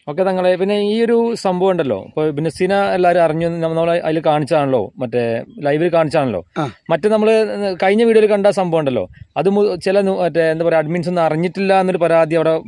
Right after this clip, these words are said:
Speaker 1: പൊങ്ങി വന്നിരുന്നു. അപ്പൊ അതിനെങ്ങനെയാണ് തങ്ങള്?
Speaker 2: ഈ സ്ഥലം ഈ പാവപ്പെട്ട കുട്ടികൾ,
Speaker 1: ആ, അതെ, അതെ.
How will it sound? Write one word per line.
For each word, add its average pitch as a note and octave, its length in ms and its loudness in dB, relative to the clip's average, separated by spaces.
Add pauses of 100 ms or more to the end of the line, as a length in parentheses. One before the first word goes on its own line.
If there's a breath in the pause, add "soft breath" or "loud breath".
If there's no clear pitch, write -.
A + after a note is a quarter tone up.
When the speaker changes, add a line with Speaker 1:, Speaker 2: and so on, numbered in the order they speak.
Speaker 1:
പൊങ്ങി C#3+ 180 -2
വന്നിരുന്നു. A2+ 380 -2 (300)
അപ്പൊ D3+ 140 2
അതിനെങ്ങനെയാണ് F#3 460 0
തങ്ങള്? D3+ 260 0
Speaker 2:
ഈ D#3 40 -2
സ്ഥലം F#3 340 -2
ഈ G3 60 -2
പാവപ്പെട്ട G3+ 540 -4
കുട്ടികൾ, F#3+ 360 -4
Speaker 1:
ആ, C#3 220 0
അതെ, A#2+ 140 -2
അതെ. G2+ 160 -6